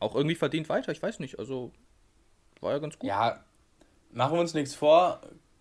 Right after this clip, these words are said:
Speaker 2: kriegt Holland, kriegt, <laughs> kriegen die Niederlande nicht die rote Karte, dann, äh, sorry, dann wird das nichts mit Tschechien zu neunzig Prozent, weil,
Speaker 1: Ja.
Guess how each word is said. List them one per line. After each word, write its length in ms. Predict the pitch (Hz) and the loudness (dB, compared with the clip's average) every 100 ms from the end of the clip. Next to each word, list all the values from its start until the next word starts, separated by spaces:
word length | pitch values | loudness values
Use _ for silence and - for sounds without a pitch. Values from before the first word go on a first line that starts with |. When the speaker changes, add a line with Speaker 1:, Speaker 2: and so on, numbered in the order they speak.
| - - | -20 -14
Speaker 2:
kriegt 240 | 143 135 | -8 0
Holland, 460 | 147 139 139 - - - 131 | 2 2 0 -8 -16 -18 -12
kriegt, 200 | 123 - - | -12 -12 -16
<laughs> 140 | - | -12
kriegen 160 | - 143 | -6 -4
die 60 | |
Niederlande 420 | 131 127 120 120 117 | -2 -2 -2 -2 -4
nicht 200 | 127 123 | -6 -6
die 40 | |
rote 240 | 117 127 | -4 -6
Karte, 580 | - 113 120 113 104 127 - _ _ _ - | -2 2 2 0 -6 -8 -14 _ _ _ -2
dann, 320 | 104 104 104 | -2 0 -4
äh, 440 | 104 101 98 98 - - _ _ _ _ _ _ _ - _ _ | -2 -2 -4 -6 -12 -20 _ _ _ _ _ _ _ -20 _ _
sorry, 320 | - 110 110 101 | -6 -2 0 0
dann 460 | 101 104 101 - - | 0 -2 -6 -8 -12
wird 200 | 113 110 | -6 -4
das 180 | 101 | -4
nichts 180 | 101 98 | -6 -10
mit 120 | 98 | -12
Tschechien 580 | - 101 101 104 104 104 - - | -8 -8 -8 -8 -8 -12 -20 -20
zu 120 | - | -10
neunzig 320 | 104 101 104 101 | -6 -6 -8 -10
Prozent, 520 | 104 - 104 104 101 | -10 -6 -6 -6 -2
weil, 320 | 101 110 104 - - - - - - | 0 0 -2 -8 -20 -20 -20 -20 -14
Speaker 1:
Ja. 180 | 92 | -12